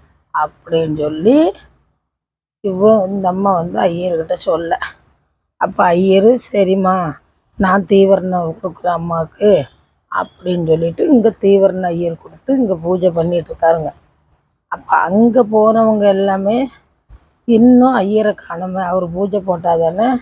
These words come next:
நம்ம சாப்பிட முடியும்னு" சொல்லி அவங்க போனவங்க பூரா அந்த பொழப்பும் புலம்பியிருக்காங்க. அப்ப அந்த வீட்டுக்காரம்மா சொல்லியிருக்காங்க,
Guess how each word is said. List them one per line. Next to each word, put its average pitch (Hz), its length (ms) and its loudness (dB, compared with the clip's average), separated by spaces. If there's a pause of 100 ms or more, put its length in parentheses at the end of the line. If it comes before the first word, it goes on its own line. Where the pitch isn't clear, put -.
(440)
நம்ம 190 240 -2
சாப்பிட 180 540 0
முடியும்னு" 165 500 -6
சொல்லி 170 260 0
அவங்க 220 580 0
போனவங்க 196 520 0
பூரா 190 280 -4
அந்த 196 340 -4
பொழப்பும் 180 400 -4
புலம்பியிருக்காங்க. 165 680 -4 (560)
அப்ப 226 260 0
அந்த 214 200 0
வீட்டுக்காரம்மா 185 800 -2
சொல்லியிருக்காங்க, 170 840 -2